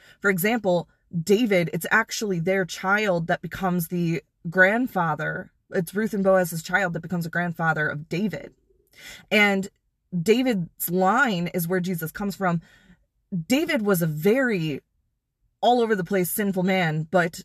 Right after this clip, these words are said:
very dedicated to God. I'm not gonna go too far into that, but I'm pointing that out because that's a really good example of the fact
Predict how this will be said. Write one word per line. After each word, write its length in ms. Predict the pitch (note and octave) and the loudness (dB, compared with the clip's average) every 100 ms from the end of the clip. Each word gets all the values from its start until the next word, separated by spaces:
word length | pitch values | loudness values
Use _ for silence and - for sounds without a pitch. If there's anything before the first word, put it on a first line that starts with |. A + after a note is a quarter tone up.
| _ - | _ -4
very 280 | F3 F#3+ E3 E3+ _ | 0 2 0 -6 _
dedicated 520 | G#3 F#3 F3 F#3 D#3+ | 2 2 0 -2 -2
to 60 | C#3+ | -4
God. 440 | D#3+ C#3 - - - _ _ _ | 0 0 0 -8 -20 _ _ _
I'm 120 | - G#3+ | 2 4
not 160 | G#3+ | 2
gonna 180 | G3 D#3 _ _ - | 0 -6 _ _ -2
go 140 | F#3 | 0
too 160 | E3 B3 | 0 -2
far 160 | F#3+ | 0
into 220 | D3+ D#3+ | -2 -4
that, 200 | D3+ C3+ - | -4 -4 0
but 180 | E3 - _ _ _ _ _ _ _ - | 0 0 _ _ _ _ _ _ _ -2
I'm 140 | G3+ F3 | 0 2
pointing 240 | G#3 G3+ | 2 2
that 100 | F3+ | 4
out 160 | F3+ - | 2 0
because 240 | D#3+ E3 | -4 -2
that's 220 | F3 F3+ | -2 0
a 60 | F#3+ | -2
really 280 | D#3 E3+ F3 | 0 0 -2
good 260 | D#3 F3 | 0 -2
example 680 | D#3 - F3 F3+ D#3+ D3+ C#3 - | -2 -4 -2 -2 -2 -4 -4 -2
of 280 | E3 D3+ _ _ _ _ _ _ _ _ _ - | -2 -4 _ _ _ _ _ _ _ _ _ 2
the 160 | G3 | 2
fact 320 | - A3 G#3+ | 4 0 0